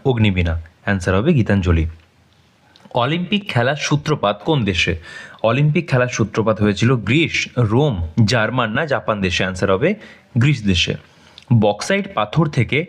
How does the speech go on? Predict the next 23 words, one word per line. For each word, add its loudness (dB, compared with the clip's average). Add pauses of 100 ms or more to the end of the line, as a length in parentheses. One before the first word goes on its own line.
(300)
কোন 4
ধাতু 2
পাওয়া 0
যায়? -2 (480)
তামা, -4 (200)
অ্যালুমিনিয়াম, 2 (220)
লোহা 4
না -2
ব্রোঞ্জ? -2 (220)
অ্যান্সার 0
হবে 0 (540)
অ্যালুমিনিয়াম। 2 (600)
সম্প্রতি 0
দু 4
হাজার 0
তেইশ -2
সালে 0 (480)
চাঁদে 0
প্রেরিত -2
মহাকাশ 2
যানের 0
নাম 0
কি? -4